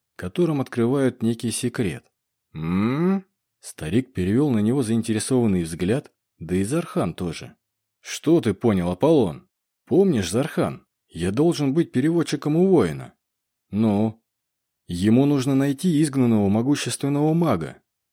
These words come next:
ответил бес и вперился алыми глазами в старика. «Думаю, этот дед точно силен». «Хо-хо-хо», рассмеялся тот. «Не такой уж и сильный,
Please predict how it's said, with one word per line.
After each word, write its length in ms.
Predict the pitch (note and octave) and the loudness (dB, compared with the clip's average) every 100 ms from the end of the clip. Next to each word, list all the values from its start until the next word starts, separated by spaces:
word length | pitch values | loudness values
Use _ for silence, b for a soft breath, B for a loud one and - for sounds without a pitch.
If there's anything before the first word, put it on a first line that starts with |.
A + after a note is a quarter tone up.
| _ | _
ответил 540 | D#2+ F2+ F#2 F2+ E2 | -12 -4 -4 -4 -8
бес 360 | D#2 A2 C3 - _ _ | -2 -2 -2 -10 _ _
и 100 | - | -16
вперился 580 | D#2+ - E3 D#3+ C#3 B2+ - | -16 -2 0 0 -2 -6 -4
алыми 360 | A#2+ C#3+ B2 | -2 2 0
глазами 440 | A2 G#2 G2 A2+ A#2 | 2 0 0 0 0
в 60 | |
старика. 640 | - A2+ B2 B2+ E2+ C2 - _ _ _ _ | -2 -2 -2 -4 -8 -8 -18 _ _ _ _
«Думаю, 680 | F#2+ G#2 F3 D#3+ D#3 C3+ F#2 _ _ _ | -4 2 4 4 2 0 -2 _ _ _
этот 360 | F2 F2+ A#2+ A#2 | -6 -2 -2 0
дед 240 | C#3+ C3+ | -2 0
точно 320 | - D3 - | 0 0 -2
силен». 520 | F2 B2 C3 F2 - _ _ _ _ _ _ | -2 2 2 2 -6 _ _ _ _ _ _
«Хо-хо-хо», 1160 | - - - G3+ F3 - E3 - - B2+ A2+ - _ _ _ | -20 -6 4 4 4 2 0 0 0 0 0 -4 _ _ _
рассмеялся 840 | E2 E2 - F2+ F#2+ F#2+ E2+ - | -8 -8 -4 -2 0 0 -2 -6
тот. 400 | F#2+ - D2+ - _ _ _ _ - | -8 -8 -10 -12 _ _ _ _ -8
«Не 200 | A#2+ E3 | -8 -2
такой 420 | G3+ G3 G#3+ G#3 | -2 2 6 6
уж 160 | F3+ | 4
и 60 | F#3 | 0
сильный, 680 | - G#3 G#3 C3+ D2+ B1+ | -2 -2 0 0 -2 -8